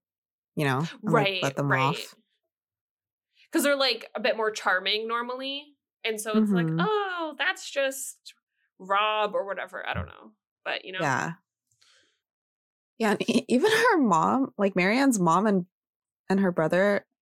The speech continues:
Speaker 1: they're also mean to her. <laughs> So I feel, I feel pretty bad for her 'cause it seems like nobody's nice to her except for,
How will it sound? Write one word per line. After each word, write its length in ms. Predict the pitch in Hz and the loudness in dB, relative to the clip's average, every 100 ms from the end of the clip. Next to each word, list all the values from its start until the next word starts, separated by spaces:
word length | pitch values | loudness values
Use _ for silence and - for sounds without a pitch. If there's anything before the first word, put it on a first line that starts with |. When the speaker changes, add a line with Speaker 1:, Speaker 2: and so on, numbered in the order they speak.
| _ | _
Speaker 1:
they're 160 | 185 151 | 0 2
also 520 | 160 - 190 190 - | 0 4 4 4 4
mean 180 | 185 208 | 2 2
to 80 | 247 | 4
her. 260 | 240 247 - | 4 4 2
<laughs> 60 | 392 - - | -2 -4 0
So 200 | 427 349 - _ _ - - 320 | 2 2 -2 _ _ -10 -4 2
I 60 | |
feel, 160 | 339 466 - | 4 4 2
I 120 | 285 | 2
feel 160 | 277 339 | 2 2
pretty 240 | 381 349 247 | 2 2 4
bad 220 | 175 - | 2 2
for 100 | 233 | 2
her 100 | 170 | 2
'cause 140 | 190 190 | 0 -2
it 100 | 214 | 0
seems 160 | 240 | 2
like 140 | 269 214 | 2 2
nobody's 560 | 170 170 190 226 - _ _ _ | 2 4 4 2 0 _ _ _
nice 200 | 180 220 - | 0 2 4
to 80 | |
her 160 | 269 220 | 4 4
except 360 | 196 208 180 - | 2 0 0 2
for, 400 | 190 180 180 | 2 4 2